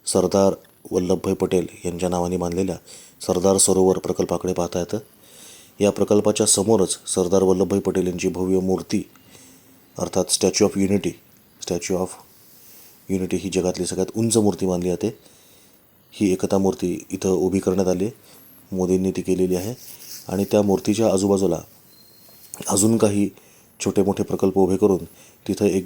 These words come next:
जागतिक दर्जाचं पर्यटन स्थळ विकसित करण्याचा प्रयत्न हा या ठिकाणी मोदींनी केलेला आहे.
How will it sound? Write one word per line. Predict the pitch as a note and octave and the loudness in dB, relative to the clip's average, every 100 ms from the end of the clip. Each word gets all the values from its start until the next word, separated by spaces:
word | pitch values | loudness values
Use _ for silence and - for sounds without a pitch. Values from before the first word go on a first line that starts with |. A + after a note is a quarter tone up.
| G2 | 2
जागतिक | F#2+ F#2+ G2 G#2 | 2 2 0 2
दर्जाचं | G2+ G2 G2+ - G#2+ | 2 4 2 4 2
पर्यटन | G2+ G#2+ G2+ A2+ | 2 2 4 2
स्थळ | G#2+ - A2 | -2 2 2
विकसित | F2+ G2+ G2 F#2+ - | 2 -2 -2 -4 -2
करण्याचा | F#2+ F#2+ F2+ | -2 -2 -2
प्रयत्न | - F#2 - E2+ F2+ _ _ - - _ _ | -2 -2 -2 -12 -18 _ _ -20 -20 _ _
हा | - F2+ F2 F2 | -8 -6 -6 -4
या | F2+ | -4
ठिकाणी | E2 F2 | -4 -4
मोदींनी | F2+ F2 E2+ F2+ | -4 -4 -4 -4
केलेला | F2+ E2+ D#2+ | -2 -2 -4
आहे. | D#2+ - - | -12 -20 -20